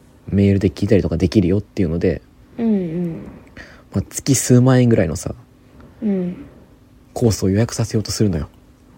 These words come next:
Speaker 2: なるほど。うん。
Speaker 1: そう。で、その後がすごい怖いんだけど、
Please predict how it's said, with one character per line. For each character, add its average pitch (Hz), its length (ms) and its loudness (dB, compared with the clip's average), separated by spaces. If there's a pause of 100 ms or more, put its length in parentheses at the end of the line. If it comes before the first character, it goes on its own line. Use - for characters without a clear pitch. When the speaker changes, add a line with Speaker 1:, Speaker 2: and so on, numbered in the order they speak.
(160)
Speaker 2:
な - 100 -16
る - 100 -16
ほ - 160 -10
ど。 139 600 -8 (480)
う 156 60 -12
ん。 156 40 -10
Speaker 1:
そ 107 280 -4 (1000)
う。 - 20 -4
で、 120 80 -2
そ 147 160 -2
の 175 60 6
後 165 140 0
が 92 60 -2
す - 80 -6
ご 113 80 4
い - 20 2
怖 - 260 0
い 107 40 2
ん 95 40 0
だ 92 80 -2
け 90 80 -8
ど、 95 220 -2